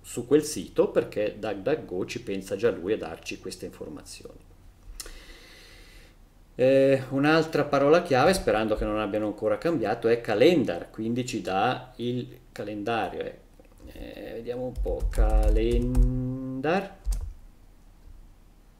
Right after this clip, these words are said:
Ecco qua, vedete, risposta, un, eh, diciamo, come dire, una categoria di, di risultato, eh, alla nostra richiesta è risposta. Poi ci sono quelle standard tipo immagini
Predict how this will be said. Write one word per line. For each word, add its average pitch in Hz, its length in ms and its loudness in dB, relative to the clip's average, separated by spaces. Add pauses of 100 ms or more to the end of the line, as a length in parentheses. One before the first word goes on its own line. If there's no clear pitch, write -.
(260)
Ecco - 300 -6
qua, 127 180 0
vedete, 147 720 2
risposta, 131 960 0 (420)
un, 110 380 -4
eh, 104 220 -4
diciamo, 113 540 -6
come 123 180 -2
dire, 120 160 0
una 120 160 0
categoria 135 760 2
di, 107 680 -4
di 117 160 -4
risultato, 127 1080 0 (140)
eh, - 440 -14
alla 98 200 -6
nostra 104 360 -6
richiesta 113 600 -2
è 98 220 0
risposta. 107 960 -6 (220)
Poi 131 120 2
ci 123 100 -6
sono 117 220 -2
quelle 117 220 6
standard 104 600 -4
tipo 104 280 -8
immagini 101 840 -6